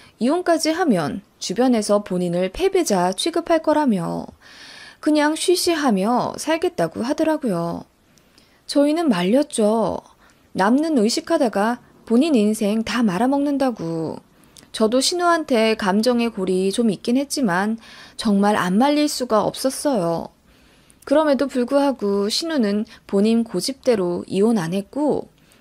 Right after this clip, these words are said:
아무 일 없는 것처럼 살긴 했지만 솔직히 그렇게 불안정하게 시작된 가정이 잘 유지가 되겠나요? 신우네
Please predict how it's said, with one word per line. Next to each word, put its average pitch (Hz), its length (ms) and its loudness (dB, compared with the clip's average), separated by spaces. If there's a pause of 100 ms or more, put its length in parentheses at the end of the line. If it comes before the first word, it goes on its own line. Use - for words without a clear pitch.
(140)
아무 240 380 0
일 302 120 0
없는 214 260 0
것처럼 226 540 -2
살긴 302 380 -4
했지만 196 580 -4 (420)
솔직히 339 640 -2
그렇게 240 360 -2
불안정하게 240 840 -2
시작된 269 460 -4
가정이 196 640 -4 (260)
잘 208 280 2
유지가 202 340 0
되겠나요? 240 680 -2 (680)
신우네 226 680 0